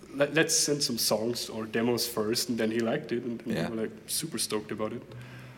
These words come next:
Speaker 1: So, yeah, shout-outs, Stefan, if you're <laughs> seeing this, keep on going. Yeah, I saw that you're very active on social media, uh, platforms, you know, like Instagram, Facebook, and even TikTok.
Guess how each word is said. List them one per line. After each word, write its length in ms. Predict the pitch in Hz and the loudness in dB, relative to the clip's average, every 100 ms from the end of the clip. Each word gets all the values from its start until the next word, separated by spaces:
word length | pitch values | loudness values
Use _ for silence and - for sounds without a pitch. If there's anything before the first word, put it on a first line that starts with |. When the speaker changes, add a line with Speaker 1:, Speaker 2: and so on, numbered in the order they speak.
| - - - - - - | -18 -18 -16 -18 -16 -6
Speaker 1:
So, 500 | - 104 104 107 104 | -4 -2 -2 0 0
yeah, 180 | 123 - - - - - - | 0 -4 -12 -20 -20 -18 -4
shout-outs, 640 | - - 113 113 123 - - - - - | 0 4 4 4 2 0 -2 -10 -20 -12
Stefan, 480 | - 110 - 117 - - - | -6 -4 -4 -6 -8 -10 -8
if 120 | 113 113 | -4 0
you're 80 | 113 | 2
<laughs> 100 | - | 4
seeing 240 | - 156 - | 6 6 6
this, 280 | 175 - - - - - | 6 4 0 -6 -16 -4
keep 280 | - 165 147 | 0 2 4
on 240 | 139 147 143 | 2 2 -4
going. 340 | - 147 120 110 - - - - - - - | -8 -4 -4 -4 -8 -16 -16 -18 -20 -16 4
Yeah, 180 | 156 131 | 6 6
I 80 | 113 | 4
saw 400 | - 127 151 165 | 6 8 8 8
that 340 | 127 123 - | 6 6 4
you're 120 | 127 113 | 2 6
very 280 | 127 143 | 8 8
active 420 | 127 143 - 127 117 | 6 2 0 -2 0
on 120 | 120 | 2
social 300 | 127 127 135 | 4 6 6
media, 460 | 117 156 120 120 147 - - - 117 | 4 4 2 2 -4 -10 -18 -10 -4
uh, 220 | 107 104 | -2 -2
platforms, 540 | - 110 - 110 117 | 0 -2 0 -2 -2
you 60 | 107 | -2
know, 80 | 101 | -2
like 300 | 98 - - - - - | -2 -6 -14 -16 -14 -4
Instagram, 460 | 120 - 117 113 | -2 0 2 2
Facebook, 460 | 110 117 - 123 113 | 2 0 2 0 0
and 200 | 110 113 | -2 -2
even 280 | 117 151 113 | -2 0 0
TikTok. 520 | - - - 104 90 | 0 -4 -2 -6 -6